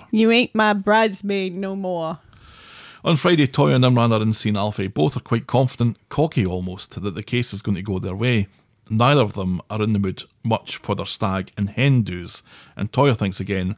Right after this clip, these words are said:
Speaker 2: that it's best that Leanne stays away. Then Imran bumps into Zidane. Zidane's back.
Speaker 1: Yay! Remember we were just asking where he was.
Speaker 2: Yeah. Zidane invites Imran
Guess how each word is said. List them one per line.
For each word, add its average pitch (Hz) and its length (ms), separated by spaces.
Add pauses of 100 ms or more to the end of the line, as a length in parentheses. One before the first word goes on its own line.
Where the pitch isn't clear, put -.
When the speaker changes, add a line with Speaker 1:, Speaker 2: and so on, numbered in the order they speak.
(220)
Speaker 2:
that 101 120
it's 92 140
best 101 300
that - 120
Leanne 92 320
stays 90 280
away. 98 320 (1200)
Then 151 120
Imran 180 280
bumps 160 220
into 123 160
Zidane. 147 560
Zidane's 147 380
back. 117 280 (140)
Speaker 1:
Yay! 403 680 (100)
Remember 349 320 (120)
we 311 100
were 262 160
just 359 220 (200)
asking 294 400
where 202 120
he 247 100
was. 302 300
Speaker 2:
Yeah. 180 160 (880)
Zidane 170 360
invites 123 320
Imran 110 640